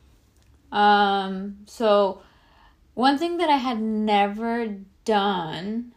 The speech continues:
was go on this little island. I can't even remember what it's called.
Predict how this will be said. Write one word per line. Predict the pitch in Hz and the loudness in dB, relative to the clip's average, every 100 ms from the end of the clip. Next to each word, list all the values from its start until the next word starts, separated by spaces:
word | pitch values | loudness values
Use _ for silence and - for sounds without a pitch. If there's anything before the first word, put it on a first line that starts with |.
| _ | _
was | 226 220 233 - | -4 -2 -2 -4
go | 226 208 208 220 | 0 2 2 0
on | - 226 220 214 214 208 | -2 -2 -2 0 -2 -2
this | 202 208 - 214 | -4 -6 -10 -4
little | 214 220 | -2 -2
island. | - 185 196 208 | -2 -4 -4 -2
I | 202 | -4
can't | - 220 | -4 -4
even | 220 214 | -4 -4
remember | 185 196 180 175 | -6 -8 -8 -8
what | 175 | -10
it's | - - | -12 -10
called. | - - | -10 -10